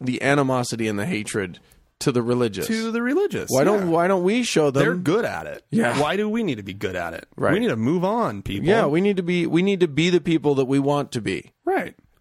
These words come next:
Speaker 1: Be the, be the change you wanna see.
Speaker 2: Yeah.
Speaker 1: I don't, I don't get it.
Speaker 2: Ah.
Speaker 1: I don't even.
Speaker 2: Ah.
Speaker 1: No, no. Oh, we've become ang-, angry atheists
Speaker 2: Well,
Speaker 1: again.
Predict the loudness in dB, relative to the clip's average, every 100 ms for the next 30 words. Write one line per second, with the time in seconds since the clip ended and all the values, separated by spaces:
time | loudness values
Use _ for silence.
0 | -2 -2 2 2 0 0 2 2 2 2
1 | 2 2 2 0 0 -2 -2 -4 -10 _
2 | -2 0 2 0 -4 _ _ _ -6 -4
3 | -4 0 0 2 0 0 -2 -2 -4 -2
4 | -2 -2 -6 -10 -8 -8 -10 -18 -20 _
5 | _ 0 2 4 2 2 2 2 4 4
6 | 2 2 2 4 4 4 2 2 4 4
7 | 4 2 2 0 2 2 4 4